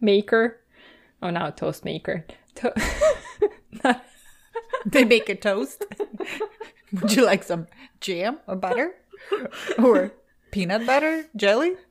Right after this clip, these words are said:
Speaker 2: toast? Toast maker.
Speaker 1: <laughs> Not, not that kind of toast. I, I should have looked into the origin more, but I'm pretty sure it comes from Georgia, and it means a toastmaster.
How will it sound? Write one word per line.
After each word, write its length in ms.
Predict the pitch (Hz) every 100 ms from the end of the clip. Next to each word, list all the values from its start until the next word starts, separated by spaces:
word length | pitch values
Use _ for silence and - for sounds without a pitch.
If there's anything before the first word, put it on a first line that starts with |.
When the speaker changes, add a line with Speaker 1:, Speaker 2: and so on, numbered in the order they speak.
| - - -
Speaker 2:
toast? 420 | 320 349 - _ - - _ _ - - 254 262 -
Toast 300 | 240 349 233
maker. 400 | 185 - 175 -
Speaker 1:
<laughs> 40 |
Not, 420 | 254 285 294 659 294
not 420 | 269 294 277 -
that 140 | 247
kind 220 | - 226 -
of 160 | -
toast. 420 | 294 220 233 - - - _ _ _ _ _ 233 _ - _ _ _ _ _ - - 269 233 180 _ _ 403 370 - - - - 415 - - _ _ _ -
I, 300 | 294 269 254
I 140 | - 240
should 200 | - 202
have 100 | 196
looked 260 | 190 190
into 240 | 190 185 196
the 100 | 180
origin 420 | 185 196 208 233
more, 260 | 226 220 226
but 140 | 202
I'm 80 | 175
pretty 200 | 190 190
sure 180 | 190 190
it 100 | 185
comes 260 | 180 185 -
from 220 | 180 175
Georgia, 480 | 185 180 208 269 330 -
and 140 | 190
it 80 | 180
means 240 | 190 190
a 60 | 165
toastmaster. 1120 | - - 262 262 - 180 170 - - - -